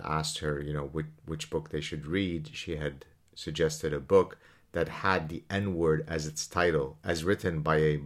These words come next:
black, uh, civil rights activist. I think that was the context. I can't remember, but that seems right. And I think that maybe Joe had just actually mentioned the word of the title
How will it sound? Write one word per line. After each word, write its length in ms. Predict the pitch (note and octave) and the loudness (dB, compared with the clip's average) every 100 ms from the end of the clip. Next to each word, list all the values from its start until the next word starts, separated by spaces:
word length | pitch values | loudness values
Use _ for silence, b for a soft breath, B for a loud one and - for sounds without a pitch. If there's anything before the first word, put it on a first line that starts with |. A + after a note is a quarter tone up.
| - - | -10 -4
black, 520 | F2 F#2 F2 - - b b b b - | 2 4 2 -4 -18 b b b b -14
uh, 80 | E2 | -4
civil 380 | D#2 G2 F2 D#2 | 0 4 4 4
rights 340 | D#2+ F#2+ G2+ | 4 4 4
activist. 540 | - D2+ - C#2+ C#2+ - | -6 -10 -10 -8 -8 -8
I 80 | F2 | -10
think 400 | D#2 - B2 G2 | -8 -2 -2 0
that 180 | E2 C#2+ | -4 -4
was 140 | C#2 | -4
the 60 | D#2 | -6
context. 380 | D2 C#2 D2+ - | -8 -8 -8 -8
I 60 | |
can't 180 | D#2 F2+ | -8 -4
remember, 380 | D#2+ D#2 C#2+ C#2+ | -2 -2 -2 -4
but 220 | C#2+ C#2+ | -4 -6
that 200 | E2 D#2+ | -6 -6
seems 380 | - F2+ E2 D2+ | -6 -4 -6 0
right. 220 | D2+ C#2 B B B B | 0 0 B B B B
And 120 | - E2 | -2 0
I 80 | |
think 320 | D#2 G#2 F#2 D#2+ | 2 0 -2 2
that 240 | E2 D#2 - | 2 0 -10
maybe 240 | E2+ E2+ E2 | -4 -2 -2
Joe 260 | E2 F2 | 4 4
had 140 | E2 D2+ | 4 0
just 240 | E2 - | -2 -2
actually 420 | - D#2 - D#2+ D#2+ | -8 -8 -4 -4 -2
mentioned 720 | F2 A2 A#2 - D#2 C#2+ - - _ - | 0 0 0 -2 -2 -4 -8 -20 _ -8
the 100 | D#2 | -4
word 460 | D2+ D#2 C2+ B1 - _ _ _ - | 2 2 2 -4 -20 _ _ _ 2
of 160 | F2 | 4
the 100 | F#2+ | 4
title 600 | - A2 A#2+ - C#2+ C#2 | 6 8 8 6 -4 -4